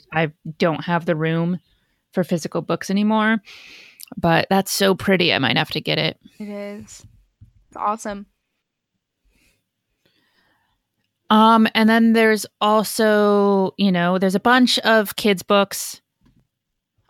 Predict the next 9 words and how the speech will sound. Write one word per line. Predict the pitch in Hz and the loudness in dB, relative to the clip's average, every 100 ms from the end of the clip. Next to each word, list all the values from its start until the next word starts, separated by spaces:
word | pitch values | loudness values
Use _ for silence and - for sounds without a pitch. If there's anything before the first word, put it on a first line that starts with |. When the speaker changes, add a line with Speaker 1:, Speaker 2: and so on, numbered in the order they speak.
| 185 | -4
Speaker 1:
um, | 175 170 165 156 - | -2 -2 -4 -6 -2
and | 180 180 180 180 | 0 2 0 0
some | - 190 180 | 0 0 0
of | |
the, | 180 175 170 - | 2 2 0 -2
like, | 165 - - - - _ _ - - _ | -4 -4 -16 -18 -20 _ _ -20 -20 _
Star | - - 220 | -8 2 4
Wars | 220 220 196 - _ - | 6 4 2 -6 _ -6
Adventures. | 208 190 196 233 247 - 311 320 330 330 - - | -6 -4 -2 0 0 0 0 0 0 -2 -6 -10